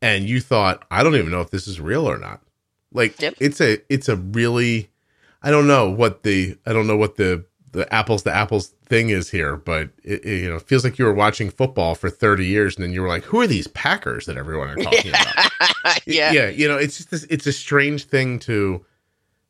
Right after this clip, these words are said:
Speaker 1: to believe is, can be true, but I think it's overwhelmingly true.
Speaker 2: It is.
Speaker 1: Yeah.
Speaker 2: It's, it's extremely overwhelming, and it's like, "Wait, there's all this information that, uh, uh, oh, wait," like,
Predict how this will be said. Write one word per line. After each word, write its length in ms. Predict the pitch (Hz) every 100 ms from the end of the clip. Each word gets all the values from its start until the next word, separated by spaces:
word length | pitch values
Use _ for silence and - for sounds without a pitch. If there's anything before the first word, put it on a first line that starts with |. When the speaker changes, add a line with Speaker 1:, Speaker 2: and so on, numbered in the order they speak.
| _ -
Speaker 1:
to 120 | 123
believe 460 | 117 104 107 107
is, 240 | 92 - - _
can 180 | - 117
be 120 | 82 73
true, 340 | - 175 95
but 160 | 71 92
I 80 |
think 220 | 107 160 101
it's 160 | -
overwhelmingly 760 | - 107 78 76 120 78 50 50
true. 280 | - - - _ _ _ -
Speaker 2:
It 120 | 92
is. 160 | -
Speaker 1:
Yeah. 220 | 107 76 71
Speaker 2:
It's, 240 | - 165 - -
it's 300 | 165 - 170
extremely 800 | 175 - - - 196 226 214 175
overwhelming, 580 | 160 156 151 147 147 139
and 160 | 160
it's 200 | 156 -
like, 180 | 160 147 - - -
"Wait, 220 | 208 196 170
there's 180 | 175
all 200 | 180 175
this 200 | 190 196
information 640 | 185 185 165 165 170 - 165
that, 160 | 147 - _ -
uh, 60 | - - -
uh, 60 | 101 -
oh, 160 | 190 208
wait," 360 | 170 190 -
like, 220 | 165 139